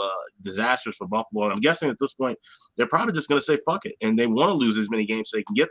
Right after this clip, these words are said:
the first overall pick again and try to rebuild. They're basically in the same kind of circle of purgatory that the Edmonton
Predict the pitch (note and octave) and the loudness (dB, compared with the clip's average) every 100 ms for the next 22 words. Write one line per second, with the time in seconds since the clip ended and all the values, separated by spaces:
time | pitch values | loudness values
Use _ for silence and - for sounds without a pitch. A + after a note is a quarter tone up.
0 | - - C3 A2+ A#2 A2+ A2 A2+ C3 - | -2 -2 -2 -2 -4 -2 -4 -4 -6 -6
1 | G#2+ B2 C3 G#2+ A2 - - - A2 - | -4 0 0 0 -4 -10 -18 -6 -2 2
2 | C3 B2+ B2+ C3+ D#3 G3 G#3+ G3+ E3 C#3+ | 2 2 2 2 4 2 2 2 4 2
3 | B2+ D#3 C#3 C3+ C#3+ C3 G#2+ - D3 D3 | 2 0 0 0 0 0 0 2 0 0
4 | A#2 - C3+ B2+ - B2 A#2 A2+ - G#2 | -4 0 -2 -2 -2 0 2 0 -2 -2
5 | A#2+ B2+ A#2 A2+ | -2 -2 -4 -4